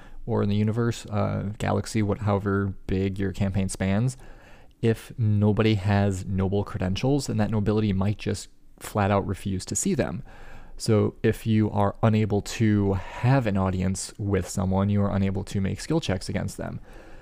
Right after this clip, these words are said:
So that could open up, um, side quests for your, your character to do something that would get the attention of the nobility. Maybe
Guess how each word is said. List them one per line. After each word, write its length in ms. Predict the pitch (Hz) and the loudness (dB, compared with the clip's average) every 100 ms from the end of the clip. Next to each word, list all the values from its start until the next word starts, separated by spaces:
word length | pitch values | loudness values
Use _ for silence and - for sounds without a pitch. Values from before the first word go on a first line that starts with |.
| - - | -20 -8
So 220 | - 101 | 0 2
that 280 | 98 101 - | 4 2 0
could 400 | - 113 107 104 - | 0 4 4 2 0
open 300 | 110 104 101 | 0 2 2
up, 240 | 95 - - - - | 0 -2 -4 -6 -8
um, 520 | 110 101 98 101 98 | -2 0 0 -2 -4
side 320 | 101 113 110 | -4 0 0
quests 560 | - 101 113 - - - - - - - | 2 2 2 -2 -10 -12 -14 -20 -20 -20
for 300 | - 101 98 | -4 0 2
your, 140 | 98 | 2
your 200 | 92 101 | 0 -2
character 440 | 101 104 95 - 95 | 0 0 0 -2 -4
to 320 | - 104 98 95 | -2 -2 -2 0
do 160 | - 110 | 2 2
something 460 | - 101 98 101 | 2 0 2 2
that 160 | 98 95 | 2 2
would 180 | 95 92 | 0 0
get 160 | 95 | -2
the 80 | - | -2
attention 460 | 92 104 101 98 98 | -2 0 0 0 0
of 300 | 98 92 101 | 0 0 0
the 80 | 95 | 0
nobility. 500 | 92 92 92 107 123 - - - - | 2 2 2 0 -2 -8 -18 -14 -4
Maybe 680 | 101 101 98 95 98 98 | 0 2 2 0 0 -2